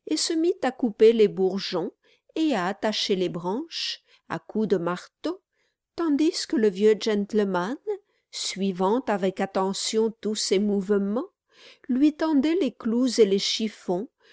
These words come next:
au fur et à mesure qu'il en avait besoin. La vieille dame et Whisker les regardaient comme à l'ordinaire. « Eh bien, Christophe, »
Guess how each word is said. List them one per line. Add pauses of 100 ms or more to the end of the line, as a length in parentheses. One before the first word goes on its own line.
(160)
au
fur
et
à
mesure
qu'il
en
avait
besoin. (1200)
La
vieille
dame
et
Whisker (680)
les
regardaient
comme
à
l'ordinaire. « (1200)
Eh
bien,
Christophe, »